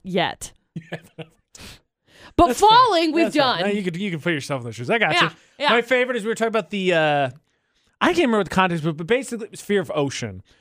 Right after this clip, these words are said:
Speaker 2: And producer Butters was like, "Yeah, I guess I don't have that. I haven't really been out on the ocean, but I
Speaker 1: Right.
Speaker 2: guess I'm not afraid of it."
Speaker 1: Right. It's like that.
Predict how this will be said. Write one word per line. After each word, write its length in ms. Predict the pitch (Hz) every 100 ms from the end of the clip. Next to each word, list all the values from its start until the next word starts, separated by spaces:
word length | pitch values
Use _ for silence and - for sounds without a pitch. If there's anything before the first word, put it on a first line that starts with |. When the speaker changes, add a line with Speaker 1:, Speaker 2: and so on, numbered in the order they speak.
| _ _ -
Speaker 2:
And 80 |
producer 300 | 156 208 - 185
Butters 260 | 196 196
was 100 | 165
like, 200 | 196 -
"Yeah, 140 | 359 311
I 100 | 196
guess 200 | 220 240
I 80 |
don't 220 | 226 254 233
have 280 | 294 277
that. 180 | 180 156
I 40 | 156
haven't 220 | 220 208
really 160 | 240
been 140 | 196 214
out 160 | 330 320
on 60 |
the 140 | 220 208
ocean, 200 | 240 262
but 60 | 302
I 20 |
Speaker 1:
Right. 100 | 320
Speaker 2:
guess 160 | 370
I'm 100 | 359
not 160 | 359 359
afraid 260 | 381 349 320
of 80 |
it." 20 | 403
Speaker 1:
Right. 200 | 359 - - _ _ _ _ _ _ _ _ _ _ _ _
It's 120 | 311
like 160 | 466 440
that. 200 | 339 -